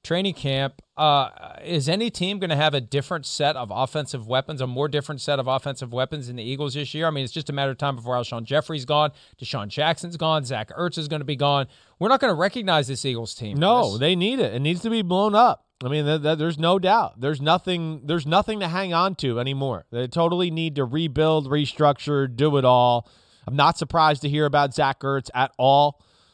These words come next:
Speaker 2: You know, he doesn't block all that well. There's not a lot of yards after catch. He's one of those things. He's gonna want a new contract, it seems like here, right? He's got, what, what is it, one more year left on his deal, I thought. Maybe I'm, I'm wrong there.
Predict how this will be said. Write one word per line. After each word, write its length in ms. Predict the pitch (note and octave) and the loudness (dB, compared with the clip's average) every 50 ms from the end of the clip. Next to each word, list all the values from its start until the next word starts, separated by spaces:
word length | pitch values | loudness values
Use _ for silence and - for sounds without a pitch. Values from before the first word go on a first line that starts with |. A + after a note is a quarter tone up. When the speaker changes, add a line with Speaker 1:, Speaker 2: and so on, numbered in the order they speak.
| _ - | _ -4
Speaker 2:
You 80 | B2 | 0
know, 140 | B2+ C3+ C3+ | 2 2 4
he 100 | C#3+ C#3+ | 2 2
doesn't 360 | C3+ D3+ D#3 D#3+ E3+ F#3+ D#3 | 4 4 4 4 4 2 0
block 420 | A#2 C3 C#3+ D3+ E3+ F3+ - - F3+ | 2 2 4 6 6 6 4 4 4
all 180 | E3+ E3+ F3 | 6 6 6
that 240 | E3+ F3 E3+ D#3+ D#3 | 6 4 4 4 4
well. 460 | D3+ D#3+ E3+ F3 F3 F3 F3+ E3+ _ _ _ _ _ _ - | 6 8 8 10 8 8 4 2 _ _ _ _ _ _ -4
There's 160 | C3 B2+ A#2 | -4 0 2
not 120 | C#3+ D3 | 4 4
a 60 | F3+ F#3 | 4 6
lot 180 | E3+ F3+ F3+ | 6 6 4
of 80 | F3+ E3+ | 4 2
yards 380 | D#3 D#3+ D#3 E3+ F3+ E3+ D3 | 4 6 6 6 6 6 4
after 320 | E3+ E3 F3 - - F#3 E3+ | 4 4 4 4 2 -2 -4
catch. 600 | - - F3 D#3+ E3+ F3+ F#3 - - - - - _ _ _ _ _ _ _ _ - | -2 0 4 6 6 6 4 2 -4 -14 -14 -16 _ _ _ _ _ _ _ _ -4
He's 200 | C#3+ E3+ D#3+ C#3 | -2 0 0 2
one 200 | D3 E3+ F3+ F#3+ | 2 2 2 4
of 60 | F3 | 6
those 260 | F3+ F3 F3+ D3+ - | 6 6 6 4 2
things. 300 | - F3 F3 F#3 F#3+ D3+ | 0 0 0 0 0 0
He's 120 | E3+ D#3 | -2 0
gonna 140 | D#3 E3 F3 | 0 2 2
want 220 | F3 E3+ F3+ F#3 F3 | 4 4 4 4 4
a 40 | |
new 160 | F3 F3+ F3+ - | 2 0 0 -2
contract, 720 | - - F3+ E3+ F3 F#3 E3 - F#3+ F3+ F3 F3 - - | -2 0 2 2 2 0 0 2 2 4 4 2 2 -2
it 100 | F3 - | -6 -6
seems 360 | - - F#3+ F3+ F#3 E3 D#3 | -4 -4 -4 -2 -2 -2 2
like 260 | F3 E3 E3+ E3+ C#3+ | 4 4 4 2 0
here, 260 | - F3+ F#3 F#3 F#3 E3+ | -2 0 0 2 2 2
right? 220 | D#3+ E3+ F#3 E3 | 4 4 4 2
He's 140 | E3+ E3 C#3 | 0 0 2
got, 160 | F3 E3 D#3 | 2 2 2
what, 200 | D#3 E3 D3 C3 | 4 2 2 2
what 100 | C#3+ E3 | 0 -2
is 100 | E3 C#3 | -2 0
it, 100 | D3 C3 | -2 -2
one 220 | A#2+ C3 C#3+ D#3+ E3+ | -2 -2 -2 -2 -2
more 200 | E3 E3 F3 E3+ | -2 -2 -2 -2
year 300 | D#3+ D#3 E3 F3 F3+ F3 | 0 0 0 0 2 2
left 220 | E3+ F3 E3+ - F3+ | 2 2 2 0 -2
on 120 | F3 E3+ | -2 -2
his 140 | F3 D#3 C#3 | -2 -4 -4
deal, 280 | D#3 F3 F3+ F#3+ F#3 | -2 -2 0 2 2
I 100 | E3+ E3 D#3 | 2 0 0
thought. 320 | - F3 E3+ F3+ F3+ D#3 | 2 4 4 4 4 2
Maybe 200 | D#3 D#3 D#3 D#3+ | 0 -4 -2 -2
I'm, 260 | D#3+ D#3 D#3 D#3 D3+ - - | -2 -2 -4 -6 -8 -8 -4
I'm 220 | C3 C#3 D3+ D3 C#3 | -4 -4 -2 -2 0
wrong 300 | C#3+ D3 D#3 E3 E3+ E3 | 0 2 2 0 0 -2
there. 300 | E3 F3 F3 F#3+ F3+ | -2 -2 -2 -2 -4